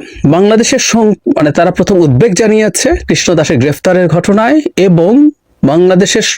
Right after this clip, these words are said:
ধর্মীয় সংখ্যালঘুদের জীবন ও সম্পদের নিরাপত্তা নিশ্চিতে প্রয়োজনীয় পদক্ষেপ নিতে বাংলাদেশ সরকারের সঙ্গে কথা বলার জন্য ক্ষমতাসীন বিজেপি সরকারের প্রতি আহ্বান জানিয়েছে দলটি। এটা Times of India এসছে, এখান থেকে বাংলাদেশের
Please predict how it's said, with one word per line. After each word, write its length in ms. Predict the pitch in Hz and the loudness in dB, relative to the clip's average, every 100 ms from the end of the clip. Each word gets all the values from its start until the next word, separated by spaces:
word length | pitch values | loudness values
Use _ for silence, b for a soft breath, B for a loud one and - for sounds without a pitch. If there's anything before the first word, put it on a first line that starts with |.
| 139 | 0
ধর্মীয় 340 | 165 196 226 | 2 2 0
সংখ্যালঘুদের 840 | 220 208 208 208 202 190 190 196 123 | 0 0 0 2 2 2 2 2 2
জীবন 400 | 151 143 233 240 | 0 0 2 2
ও 80 | |
সম্পদের 520 | 208 175 156 165 160 156 B B - | 0 0 0 0 0 -2 B B -2
নিরাপত্তা 580 | 139 175 220 214 - 175 | 0 0 0 -2 0 0
নিশ্চিতে 400 | 165 - - - - | 0 0 -2 -2 0
প্রয়োজনীয় 520 | 214 240 240 247 240 | 2 2 2 2 2
পদক্ষেপ 480 | 226 170 170 - 165 | 0 0 -2 -4 -2
নিতে 160 | 156 151 | -2 0
বাংলাদেশ 400 | 143 143 139 139 | 0 0 0 -2
সরকারের 320 | 135 139 139 | -2 -2 -2
সঙ্গে 280 | 135 131 123 B B B | 0 -2 -2 B B B
কথা 280 | - 156 185 | -4 -2 0
বলার 280 | 151 131 120 | 0 0 0
জন্য 240 | 120 117 | 0 0
ক্ষমতাসীন 720 | - 147 143 127 - 107 107 | -2 -2 -2 -2 -2 0 2
বিজেপি 320 | 110 139 143 127 | 2 0 -2 -2
সরকারের 380 | 113 113 104 | -2 -2 -2
প্রতি 180 | 98 - | -2 -2
আহ্বান 300 | 101 90 92 | -2 0 0
জানিয়েছে 380 | 80 80 87 - | 0 0 -2 -2
দলটি। 380 | - - - - B B B B B | -2 -2 -4 -6 B B B B B
এটা 260 | - 117 117 | -4 -2 -4
Times 180 | 117 143 | -2 -2
of 100 | 127 | 0
India 160 | 131 | 0
এসছে, 320 | 160 180 - | 0 0 -2
এখান 160 | 196 143 | -2 0
থেকে 160 | 120 101 | 0 0
বাংলাদেশের 500 | 107 117 104 - | 0 0 0 -2